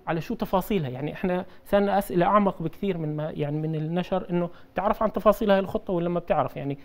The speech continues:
اللي حكوا صح، واحد وثلاثين في المية سمعوا فيها عنها، بس لما بتسألهم تعرف عنها إشي، اللي حكوا بنعرف عنها إشي لا تجاوز ال خمستاش في المية.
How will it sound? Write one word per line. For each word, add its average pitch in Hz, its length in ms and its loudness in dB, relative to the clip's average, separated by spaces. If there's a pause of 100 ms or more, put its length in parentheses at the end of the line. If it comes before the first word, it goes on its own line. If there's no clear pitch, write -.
(200)
اللي 156 140 4
حكوا - 260 4
صح، - 200 2
واحد 180 180 0
وثلاثين 175 260 0
في - 100 -8
المية 180 180 2
سمعوا 156 300 -2
فيها 190 280 -6
عنها، 156 340 -2 (280)
بس 170 140 0
لما 190 140 4
بتسألهم 208 440 2
تعرف 196 320 4
عنها 202 260 2
إشي، 220 300 -2 (420)
اللي 196 180 -4
حكوا 196 260 -4
بنعرف 185 260 -2
عنها 180 160 -2
إشي 180 160 -4
لا 175 60 2
تجاوز 170 440 -2
ال 156 300 -4
خمستاش 160 460 -8
في - 100 -14
المية. 151 280 -8